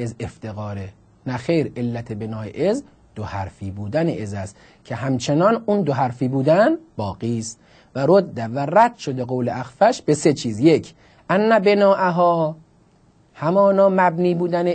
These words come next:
از، لوضعها علی حرف-، حرفین، نه به خاطر افتقار باشه، به خاطر اینکه بر دو حرف وضع شده و شباهت حرفی به وضعی به حروف داره. ثانیاً، بر فرض اینکه شباهتش افتقاری باشه، افتقار زائل نشده،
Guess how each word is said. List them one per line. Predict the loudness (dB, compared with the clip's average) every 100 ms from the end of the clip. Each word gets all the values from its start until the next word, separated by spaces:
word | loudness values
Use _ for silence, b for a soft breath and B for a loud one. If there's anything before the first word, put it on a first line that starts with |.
| 0
از، | 0 0 -2 -6 -14 _
لوضعها | -6 -2 2 2 2 2 2 4
علی | 6 4
حرف-، | 4 0 0
حرفین، | -2 -2 -2 -4 -6 -14 _ _ _ _ -10
نه |
به | -6
خاطر | -2 2 2 2
افتقار | 0 -4 -2 -2
باشه، | -2 -6
به | -10
خاطر | -10 -10 -6
اینکه | -6 -2 -2 -2 B B -8
بر | -6
دو | -2 0
حرف | 0 -2 -4 -8
وضع | -8 -8 -8
شده | -10 -10 -8
و |
شباهت | -10 -10 -10 -8 -6
حرفی | -6 -6 -6 -2
به | 0 0 -4 -12 -8
وضعی | -6 -2 2
به | 2
حروف | 2 -2 -8 -10
داره. | -12 -12 -18 _ _ _ b b b b b b _
ثانیاً، | -2 4 6 6 6 4 0 -2
بر | 2 2
فرض | 2 2 2 2
اینکه | -2 -2 -4
شباهتش | -4 0 2 2 -2 -8
افتقاری | -8 -6 -2 0 0
باشه، | -2 -2
افتقار | -2 -2 -4 0 2
زائل | 2 0 0 0 0
نشده، | -2 -2 -2 -4